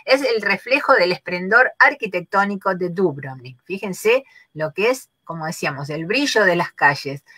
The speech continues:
¿eh? De esa piedra caliza, más todos estos edificios que la rodean, realmente un espectáculo único. Está rodeada, como decimos, por estos pintorescos edificios, como el Palacio Sponza,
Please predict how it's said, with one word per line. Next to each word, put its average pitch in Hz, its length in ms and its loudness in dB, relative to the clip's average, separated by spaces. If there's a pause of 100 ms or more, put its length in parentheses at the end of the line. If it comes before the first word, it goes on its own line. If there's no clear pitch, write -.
(140)
¿eh? 175 240 -6
De 156 160 -6
esa 160 200 -2
piedra 180 320 2
caliza, 165 520 0
más 160 200 -2
todos 240 280 2
estos 208 260 2
edificios 180 540 -4
que 151 80 -8
la 143 100 2
rodean, 185 460 2 (200)
realmente 202 480 0
un 190 80 -2
espectáculo 190 800 -2
único. 147 540 -6 (480)
Está 285 440 2
rodeada, 233 580 6
como 185 180 -4
decimos, 233 400 -8
por 175 140 -4
estos 196 260 -8
pintorescos 190 560 -6
edificios, 277 500 -6
como 165 180 -6
el 165 80 -4
Palacio 160 380 -6
Sponza, 262 640 0